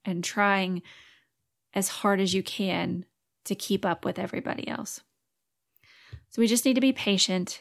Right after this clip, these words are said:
and kind and informative when we can, because we expect the same things from them for us.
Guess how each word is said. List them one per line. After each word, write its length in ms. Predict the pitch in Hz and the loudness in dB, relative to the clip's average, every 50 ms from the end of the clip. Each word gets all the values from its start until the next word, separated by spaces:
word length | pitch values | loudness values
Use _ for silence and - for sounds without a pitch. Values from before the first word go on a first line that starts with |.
| - - - | -14 -10 -6
and 120 | 98 131 | -4 -4
kind 600 | - - - 196 185 175 165 175 175 175 170 - - - | -4 -2 0 2 2 4 2 0 0 -2 -4 -6 -8 -8
and 100 | 190 185 | -6 -4
informative 640 | 180 175 175 - 190 185 175 175 170 175 180 - - | -4 -4 -4 -4 -2 -2 -2 -2 -2 -4 -4 -4 -2
when 160 | 196 170 175 | -2 -2 -2
we 140 | 175 165 - | -4 -4 -6
can, 400 | - - 190 185 175 180 175 - | -6 -6 -4 -4 -4 -4 -4 -4
because 360 | - 180 - - 202 196 233 | -4 -4 -2 -2 -2 -2 0
we 140 | 220 226 226 | 0 0 0
expect 400 | 226 - - - 220 220 - - | 0 -2 -2 0 0 0 0 -2
the 80 | 226 | -4
same 300 | 202 - - 196 196 196 | -2 0 2 2 2 2
things 480 | 190 - 185 180 180 180 175 - - - _ _ _ _ _ _ _ _ _ _ _ _ _ _ _ _ _ _ _ _ _ _ _ | 2 0 0 0 0 -2 -2 -4 -8 -12 _ _ _ _ _ _ _ _ _ _ _ _ _ _ _ _ _ _ _ _ _ _ _
from 440 | _ - 220 196 180 180 180 180 180 - - | _ 0 2 2 2 2 0 -2 -4 -2 0
them 320 | - 175 - - 285 220 _ _ _ _ _ _ _ _ | 0 0 0 0 -4 -10 _ _ _ _ _ _ _ _
for 220 | - - 202 190 185 | -2 0 2 2 2
us. 340 | - - 214 - - - | 2 -2 -4 -10 -14 -14